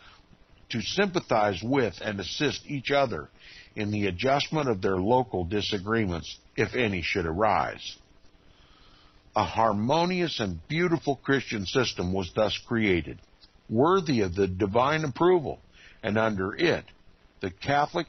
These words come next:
Apostolic Church was able to stand up and ward off the staggering blows of the pagan emperors. Now, I want to stop and comment. This phrase,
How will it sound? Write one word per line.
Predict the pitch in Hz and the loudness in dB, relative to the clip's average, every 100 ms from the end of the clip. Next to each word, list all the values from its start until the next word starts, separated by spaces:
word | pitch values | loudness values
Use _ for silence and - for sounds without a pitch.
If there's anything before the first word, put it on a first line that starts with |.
| - - | -8 -4
Apostolic | 123 - 131 - 127 120 113 - | -2 -2 -8 0 2 2 0 -6
Church | - 120 87 - | -2 0 -2 -8
was | 101 92 | -6 -2
able | 107 92 87 | -2 -2 -6
to | 87 | -10
stand | - 139 147 156 | -6 -2 0 2
up | 127 101 - | 2 2 -2
and | 87 90 | -6 -4
ward | 110 139 131 | 0 2 4
off | 123 92 76 - | 4 2 -2 -10
the | 92 | -12
staggering | - 123 120 120 110 92 85 | -4 0 2 0 -4 -6 -6
blows | 87 113 101 87 82 - - - - | 0 0 0 -2 -8 -14 -20 -20 -8
of | 90 85 | -6 -6
the | 87 | -8
pagan | - 123 123 117 113 - | -6 -2 -2 -2 -4 -6
emperors. | 107 101 90 65 50 - - - - - - - - | -6 -6 -8 -10 -12 -14 -16 -14 -18 -18 -20 -20 -12
Now, | - 90 90 87 - - _ _ 90 | -2 0 2 0 -6 -20 _ _ -8
I | |
want | 92 104 110 | -4 -2 -2
to | |
stop | - 135 135 131 | 2 2 2 -4
and | 120 | -6
comment. | - 123 87 82 82 _ - - _ _ _ - | 0 0 0 -4 -8 _ -20 -20 _ _ _ -6
This | 110 117 - - | 0 0 -2 -8
phrase, | 143 160 123 92 87 - | 0 0 2 -2 -2 -4